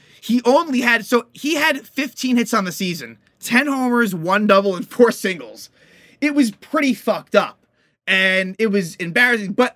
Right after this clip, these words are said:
I, I, I do have to give him some credit. Like, he did seem like he had home run pop, and honestly,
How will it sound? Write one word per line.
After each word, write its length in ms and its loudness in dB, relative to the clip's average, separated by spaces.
I, 340 0
I, 60 0
I 60 0
do 200 0
have 120 2
to 40 -12
give 100 -6
him 120 -4
some 160 -8
credit. 200 0
Like, 300 -8
he 160 0
did 260 -4
seem 180 -6
like 80 -4
he 60 -4
had 80 0
home 200 -8
run 100 -4
pop, 240 -4
and 100 -8
honestly, 600 -4